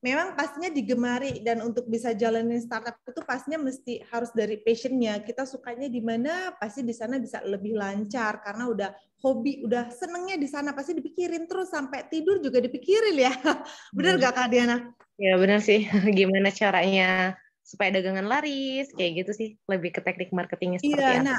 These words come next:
Speaker 1: apalagi kan zaman sekarang udah lebih mengarah ke startup yang lebih digitalisasi. Kayak gimana sih kita menjalankan bisnis digital yang bagus banget. Apalagi saingan juga makin banyak ya,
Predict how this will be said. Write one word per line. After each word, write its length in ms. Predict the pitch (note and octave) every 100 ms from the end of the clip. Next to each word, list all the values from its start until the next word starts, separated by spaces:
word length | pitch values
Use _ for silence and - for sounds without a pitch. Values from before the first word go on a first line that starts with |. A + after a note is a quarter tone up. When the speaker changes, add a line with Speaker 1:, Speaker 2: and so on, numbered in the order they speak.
| -
Speaker 1:
apalagi 480 | B3 B3+ B3+ B3 D#4
kan 240 | F4 F4
zaman 320 | B3+ B3 B3
sekarang 400 | A#3+ B3 B3+ E4
udah 160 | A#3+ A#3
lebih 240 | A3+ C4+
mengarah 320 | B3 A#3 A#3 C4
ke 160 | A#3+ A3
startup 400 | A3 G#3 - A3 A3
yang 160 | A3
lebih 320 | A3 G#3+ G3+ F#3+
digitalisasi. 1040 | A3 G#3+ A3+ B3 A3+ C4 B3+ A3+ C#4 C4
Kayak 160 | A#3 G3+
gimana 240 | A3+ C4 D4
sih 240 | D4+ D4+
kita 160 | D4+ C#4
menjalankan 560 | C4+ A#3 A3+ A#3 A#3
bisnis 400 | A3 A3+ A#3+ A#3+
digital 400 | A#3 G3 A3+ B3 A#3+
yang 160 | A3 G#3+
bagus 320 | G#3 G3 A3+ -
banget. 560 | G3 G3 G#3 C4 C#4+ C#4 - _ _
Apalagi 720 | A3+ A#3 A#3 A#3 D#4 D#4 - _
saingan 480 | - C4 C4+ D4 E4
juga 160 | C#4 B3+
makin 240 | B3+ C#4
banyak 400 | C4 C4+ E4 F4+
ya, 240 | E4 D4